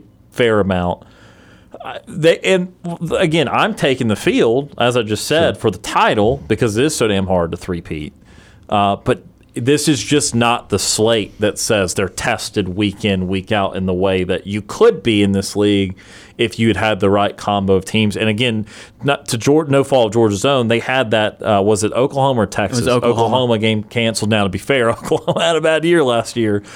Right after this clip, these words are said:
Speaker 1: but they were going to have the big marquee non-con game, and then it got
Speaker 2: Mm-hmm.
Speaker 1: taken away because of the, the staffs of the league. So again, we'll always mention that. But I don't know. I still prefer the over. It could be under, though. I mean, I'm not,
Speaker 2: Right.
Speaker 1: I'm not like,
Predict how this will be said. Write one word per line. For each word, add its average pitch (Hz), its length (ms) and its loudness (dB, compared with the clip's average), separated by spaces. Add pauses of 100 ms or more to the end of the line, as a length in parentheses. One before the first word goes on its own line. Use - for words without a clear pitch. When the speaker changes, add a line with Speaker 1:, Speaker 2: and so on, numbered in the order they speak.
(140)
Speaker 1:
but 120 160 2
they 170 160 6
were 165 160 4
going 151 340 4
to 117 60 0
have 131 260 2
the 110 80 2
big 110 300 2
marquee 110 400 0
non-con 101 560 2
game, 95 320 0
and 98 120 0
then 95 80 4
it 92 60 0
got 95 120 2
Speaker 2:
Mm-hmm. 117 80 0
Speaker 1:
taken 95 220 -2
away 95 140 2
because 90 240 -4
of 87 60 -8
the, 87 140 -2
the 95 180 -6
staffs 101 340 0
of 90 60 -10
the 87 60 -6
league. 90 280 -2
So 98 100 -2
again, 95 200 -2
we'll 90 160 -2
always 104 380 0 (680)
mention 110 260 0
that. 95 160 2
But 127 80 4
I 151 160 6
don't 143 80 2
know. 101 220 0
I 127 140 0
still 156 300 4
prefer 139 400 0
the 120 60 4
over. 113 460 2 (260)
It 247 120 0
could 302 200 -2
be 151 140 2
under, 107 280 0
though. 117 300 2
I - 80 -2
mean, 117 160 4
I'm 120 140 2
not, 131 200 2
Speaker 2:
Right. 98 160 0 (320)
Speaker 1:
I'm 117 140 2
not 123 240 0
like, 95 260 -2